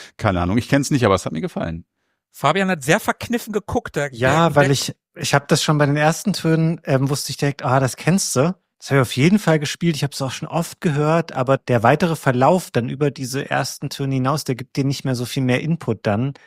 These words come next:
Speaker 3: Ich werd mich dann ärgern, wenn, äh, Philippe gleich sagt, was es ist, weil ich weiß es auf jeden Fall. Ich, könnte auch sein, dass wir das mal bei Stay Forever besprochen haben. Es ist ein Stück,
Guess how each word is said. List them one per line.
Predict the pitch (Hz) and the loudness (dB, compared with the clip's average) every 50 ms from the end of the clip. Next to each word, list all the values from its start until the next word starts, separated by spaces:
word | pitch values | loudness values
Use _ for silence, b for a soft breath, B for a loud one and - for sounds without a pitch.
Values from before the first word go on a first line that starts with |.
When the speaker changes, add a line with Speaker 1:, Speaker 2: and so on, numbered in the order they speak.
| b b | b b
Speaker 3:
Ich | - 113 | 0 2
werd | 135 143 - | 2 2 2
mich | 160 - | -2 0
dann | - 139 135 | 0 0 2
ärgern, | 135 151 165 175 170 143 127 127 | 4 4 4 6 6 4 4 4
wenn, | 123 123 123 123 123 135 | 4 4 4 4 2 0
äh, | - 131 131 123 - - 127 120 | 0 -2 -2 0 0 -2 -2 -4
Philippe | - - 123 139 131 - 123 | -6 -6 -8 -8 -6 -6 -4
gleich | - 127 120 110 - | -2 0 -2 0 2
sagt, | - 123 123 - - | 2 2 2 2 0
was | 139 147 - - | -2 -2 -2 -4
es | 135 - - | -6 -6 -4
ist, | 117 127 131 - - - | -4 -4 -4 -4 -4 0
weil | 123 113 113 110 | 0 0 0 0
ich | 107 - - - - _ | -4 -8 -12 -14 -16 _
weiß | - - - 101 - - | -6 -6 -4 -4 -6 -8
es | 123 - | -8 -6
auf | 117 117 - - | -6 -6 -6 -4
jeden | - 117 113 113 113 107 | 0 2 2 4 2 0
Fall. | - - 117 - - - - - | 0 -2 -2 -2 -2 -4 -8 -10
Ich, | - - - - - 170 - 104 135 - _ | -14 -16 -14 -14 -14 -14 -14 -14 -16 -4 _
könnte | - 135 139 147 | 0 2 4 4
auch | 135 - | 2 2
sein, | - 135 131 127 123 | 4 2 4 4 2
dass | 120 - - - | 0 -2 -4 -6
wir | 139 120 | -6 -6
das | 107 - | -4 -4
mal | 123 120 | -2 -2
bei | 117 113 | 0 -2
Stay | 101 - - 117 | -2 -2 -6 -6
Forever | - 110 113 117 127 151 | -2 0 0 2 2 0
besprochen | 127 - - - - 131 123 107 127 113 | -2 -2 -8 -4 -2 -2 0 0 0 0
haben. | 117 120 117 123 | 2 2 2 0
Es | 113 - | -2 -4
ist | 131 - | -6 -6
ein | 131 117 | -6 -4
Stück, | - - 139 135 B | 0 0 0 0 B